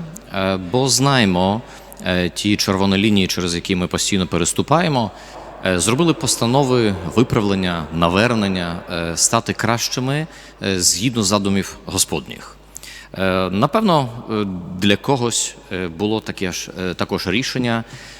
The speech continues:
е, пильнувати свої уста, свого язика, е, не проявляти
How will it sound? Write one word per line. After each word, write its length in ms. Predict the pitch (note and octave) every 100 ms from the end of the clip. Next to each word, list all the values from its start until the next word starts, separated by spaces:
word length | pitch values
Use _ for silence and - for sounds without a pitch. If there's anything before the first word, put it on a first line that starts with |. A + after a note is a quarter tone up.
| -
е, 300 | - F#2+ F#2+ F2+ F2 - - D2 D#2 - - - - G2
пильнувати 440 | - B2 C#3 C3 G#2
свої 260 | - G2+
уста, 480 | F#2 F2+ - C#3+ A#2+ -
свого 280 | - F#2+ E2+
язика, 560 | E2+ F#2+ - B2+ A#2+ G#2+ - -
е, 200 | F2+ F2+
не 240 | F2+ F#2+ A2+
проявляти 760 | - G2+ F#2+ G#2 - F#2 E2